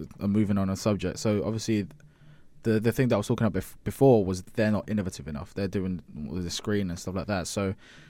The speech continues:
um, Tom has seen it. Tom has seen a Samsung S ten,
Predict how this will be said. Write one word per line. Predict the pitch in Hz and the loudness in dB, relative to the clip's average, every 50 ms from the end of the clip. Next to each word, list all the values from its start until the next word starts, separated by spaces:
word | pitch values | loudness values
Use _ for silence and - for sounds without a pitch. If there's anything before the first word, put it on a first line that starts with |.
| - - - - | -20 -14 -4 2
um, | 113 117 110 104 104 104 95 95 - | 4 6 6 6 6 4 2 -2 -2
Tom | - - 180 175 | 4 4 6 6
has | 170 - | 6 2
seen | - 156 151 143 | 0 -2 0 0
it. | 147 156 - _ - - | 0 -2 -4 _ -16 -8
Tom | - 135 139 | -4 -2 0
has | 143 135 | 0 0
seen | - 147 135 | 0 2 2
a | 127 | 0
Samsung | 117 - - - - 117 113 110 117 113 113 117 - _ - | 0 -2 -6 -2 -2 -2 0 0 0 -2 -2 -2 -6 _ -6
S | 120 113 - | -6 -6 -2
ten, | - 120 104 107 113 | 0 0 2 2 0